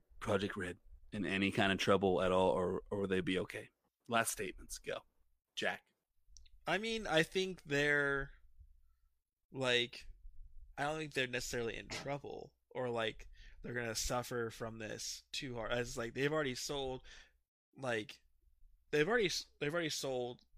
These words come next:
Speaker 2: thirty million copies, even including the refunds. I
Speaker 1: They made a
Speaker 2: guarantee you
Speaker 1: profit the minute.
Speaker 2: They already
Speaker 1: They've
Speaker 2: made the
Speaker 1: been
Speaker 2: money
Speaker 1: in
Speaker 2: back
Speaker 1: development
Speaker 2: from,
Speaker 1: for ten
Speaker 2: from
Speaker 1: years. They made a
Speaker 2: pre-orders.
Speaker 1: profit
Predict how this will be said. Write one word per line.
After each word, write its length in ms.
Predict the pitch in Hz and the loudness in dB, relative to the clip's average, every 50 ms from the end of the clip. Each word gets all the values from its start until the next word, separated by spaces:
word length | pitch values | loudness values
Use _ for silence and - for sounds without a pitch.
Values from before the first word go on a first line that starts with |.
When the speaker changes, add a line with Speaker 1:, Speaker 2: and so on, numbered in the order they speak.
| - - 139 | -20 -14 -8
Speaker 2:
thirty 200 | 139 127 123 127 | -6 -6 -6 -6
million 220 | 120 113 113 110 110 | -6 -6 -8 -8 -4
copies, 640 | - 120 110 104 - 113 110 113 113 - - - _ _ _ - - - - - - - - - - - - - | 0 0 0 0 -2 -4 -8 -8 -8 -12 -14 -18 _ _ _ -20 -20 -20 -20 -20 -20 -20 -20 -20 -20 -20 -14 -4
even 280 | - 170 175 165 165 156 | 0 2 4 6 6 4
including 420 | 147 139 131 - 151 147 147 143 139 | 4 0 0 -4 -2 -2 -2 -2 -2
the 60 | 135 | -2
refunds. 760 | 127 127 123 117 - 110 113 113 120 120 117 - - - - - - - - _ _ _ - _ _ _ - | -2 -2 -2 -2 -4 -6 -6 -6 -6 -10 -12 -12 -12 -12 -14 -18 -20 -20 -20 _ _ _ -20 _ _ _ 2
I 140 | 147 147 147 | 4 4 6
Speaker 1:
They 140 | 139 143 143 | 6 8 8
made 60 | 135 | 8
a 20 | 160 | 10
Speaker 2:
guarantee 240 | 175 170 147 151 143 | 10 10 8 8 8
you 100 | 135 135 | 6 6
Speaker 1:
profit 300 | 139 - - 139 120 104 - _ _ _ _ - 120 | 6 4 4 4 4 4 0 _ _ _ _ -10 4
the 160 | 117 147 123 107 113 117 123 | 6 6 6 6 2 -4 -2
minute. 440 | 139 139 147 147 147 135 113 95 - - - _ _ _ _ _ _ _ _ _ _ _ _ _ - - - - | -2 4 8 8 8 8 8 4 2 -2 -4 _ _ _ _ _ _ _ _ _ _ _ _ _ -20 -14 -2 2
Speaker 2:
They 100 | 185 214 | 6 6
already 160 | 233 220 175 | 8 10 10
Speaker 1:
They've 80 | 156 165 | 10 10
Speaker 2:
made 80 | 175 | 10
the 40 | 165 160 | 10 10
Speaker 1:
been 40 | |
Speaker 2:
money 140 | 156 156 156 | 10 10 10
Speaker 1:
in 80 | 143 151 | 10 12
Speaker 2:
back 100 | 131 131 | 10 10
Speaker 1:
development 300 | 131 127 151 147 135 - | 10 10 8 8 6 4
Speaker 2:
from, 80 | 131 - | -2 -4
Speaker 1:
for 60 | - | 4
ten 180 | 165 160 143 131 | 6 6 6 8
Speaker 2:
from 40 | |
Speaker 1:
years. 220 | 131 127 120 113 117 | 8 8 6 6 6
They 100 | 110 110 | 4 2
made 120 | 113 113 104 | 2 2 0
a 40 | |
Speaker 2:
pre-orders. 60 | - - | 2 4
Speaker 1:
profit 320 | 120 104 95 - 101 | 4 4 4 2 -2